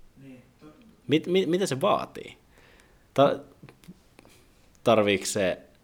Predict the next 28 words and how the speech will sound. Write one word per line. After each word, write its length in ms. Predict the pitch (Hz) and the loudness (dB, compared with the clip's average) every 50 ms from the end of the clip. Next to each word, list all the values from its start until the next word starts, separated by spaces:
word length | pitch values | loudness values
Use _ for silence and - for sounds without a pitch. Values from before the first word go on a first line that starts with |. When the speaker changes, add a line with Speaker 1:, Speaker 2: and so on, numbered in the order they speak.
| _ - - | _ -16 -8
Speaker 2:
hen-, 440 | 101 104 92 90 87 78 - - - _ _ _ _ - 95 90 - | -6 -4 -4 -4 -6 -8 -12 -18 -20 _ _ _ _ -16 -14 -8 -4
henkilön? 600 | 101 92 92 90 85 95 92 92 92 92 92 - - - _ _ _ _ _ _ _ _ _ _ - | -4 -4 -4 -4 -4 -4 -4 -2 -4 -6 -8 -12 -18 -20 _ _ _ _ _ _ _ _ _ _ -6
Puhuttiin, 440 | 98 90 90 90 - - - 170 | -4 -4 -4 -6 -6 -6 -6 -6
että 100 | 80 - | -6 -6
pitääkö 280 | - 90 82 82 78 - | -8 -6 -6 -6 -6 -8
se 100 | - 82 | -8 -10
olla 100 | 78 76 | -8 -8
joku 200 | 80 78 - - | -10 -10 -12 -12
yrittäjä. 580 | - 87 82 78 - - - - 73 76 - - - - - _ _ _ _ _ _ _ _ - | -10 -10 -10 -10 -10 -12 -14 -12 -12 -10 -12 -12 -14 -18 -20 _ _ _ _ _ _ _ _ -14
Et, 260 | - - - _ - - _ | -14 -14 -14 _ -20 -20 _
et 140 | - - - | -18 -18 -6
ku-, 160 | - 127 117 | -4 -4 -4
kuka 300 | 123 - - 147 131 135 | -4 -4 -6 -2 -2 -2
sen 140 | 123 117 107 | -2 -2 -4
pystyy 300 | 95 101 - - - 101 | -4 -6 -6 -4 -6 -4
tekemään? 380 | 90 95 90 - - - - _ _ _ _ _ _ - | -2 -4 -4 -4 -10 -18 -18 _ _ _ _ _ _ -2
Speaker 1:
Mä, 200 | 135 143 156 175 165 | 2 2 4 4 4
mähän 280 | 170 170 165 175 160 | 2 2 4 6 4
oon, 260 | 139 131 127 123 131 - - - - - - _ _ _ _ _ | 4 4 2 0 -4 -8 -14 -20 -20 -20 -20 _ _ _ _ _
mä 120 | 151 143 | -4 -2
oon 160 | 139 135 123 113 | 0 0 -2 -2
tässä 260 | 123 117 - - 131 | -4 -6 -4 -4 -6
nyt 100 | 120 - | -4 -2
sitä 220 | - 131 117 120 | -2 0 0 0
mieltä, 360 | 120 123 120 117 120 120 123 | -2 -2 -2 -4 -4 -6 -6
että 200 | 120 - - - | -8 -6 -6 -4
se 140 | 117 123 120 | -2 -2 2
vaatii 600 | 120 131 131 127 127 127 - 131 127 123 120 107 | 4 4 4 4 2 0 -2 -2 0 0 -2 -2